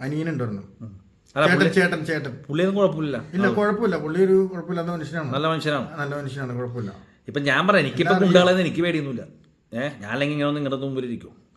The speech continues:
Speaker 1: ശരിക്കും
Speaker 2: ആ.
Speaker 1: പേടിക്കേണ്ട കാര്യമില്ല. കാര്യം
Speaker 2: ഗുണ്ടകളൊന്ന്
Speaker 1: എന്താ പേടിക്കേണ്ട
Speaker 2: നമുക്ക് നേരിടാൻ എങ്ങനെയാണെന്ന് നമുക്ക്, എനിക്ക് വ്യക്തമായിട്ട് അറിയാം. മനസ്സിലായി? അല്ലെങ്കിൽ ഞാൻ ഇവിടെ വന്നിട്ട് നിങ്ങളുടെ മുമ്പിൽ വന്നിട്ട് ഇത് കഥ ഒന്നും പറയില്ലല്ലോ.
Speaker 1: തീർച്ചയായിട്ടും, തീർച്ചയായിട്ടും.
Speaker 2: അത് താങ്കൾ ജയിലിലൊന്നും ഇരിക്കണ്ടാക്കില്ലേ?
Speaker 1: ആ, ജയിലിലൊരു കേസ് ഉണ്ടായിരുന്നു, അതൊരു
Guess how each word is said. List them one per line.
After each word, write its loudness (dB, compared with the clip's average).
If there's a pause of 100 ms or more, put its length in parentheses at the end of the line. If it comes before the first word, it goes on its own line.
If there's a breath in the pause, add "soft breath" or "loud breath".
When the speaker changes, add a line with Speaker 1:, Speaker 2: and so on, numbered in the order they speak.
Speaker 1:
ശരിക്കും -2
Speaker 2:
ആ. 0
Speaker 1:
പേടിക്കേണ്ട 0
കാര്യമില്ല. 0
കാര്യം 2
Speaker 2:
ഗുണ്ടകളൊന്ന് 6
Speaker 1:
എന്താ 4
പേടിക്കേണ്ട 2
Speaker 2:
നമുക്ക് 2
നേരിടാൻ 2
എങ്ങനെയാണെന്ന് -2
നമുക്ക്, -4
എനിക്ക് -4
വ്യക്തമായിട്ട് -4
അറിയാം. -8 (160)
മനസ്സിലായി? -4 (360 soft breath)
അല്ലെങ്കിൽ -8
ഞാൻ 0
ഇവിടെ 2
വന്നിട്ട് -2
നിങ്ങളുടെ -2
മുമ്പിൽ -2
വന്നിട്ട് -2
ഇത് -4
കഥ 0
ഒന്നും 0
പറയില്ലല്ലോ. -4
Speaker 1:
തീർച്ചയായിട്ടും, -8
തീർച്ചയായിട്ടും. -8
Speaker 2:
അത് 0
താങ്കൾ 4
ജയിലിലൊന്നും 4
ഇരിക്കണ്ടാക്കില്ലേ? 0 (580)
Speaker 1:
ആ, -4
ജയിലിലൊരു 4
കേസ് 2
ഉണ്ടായിരുന്നു, -2
അതൊരു -4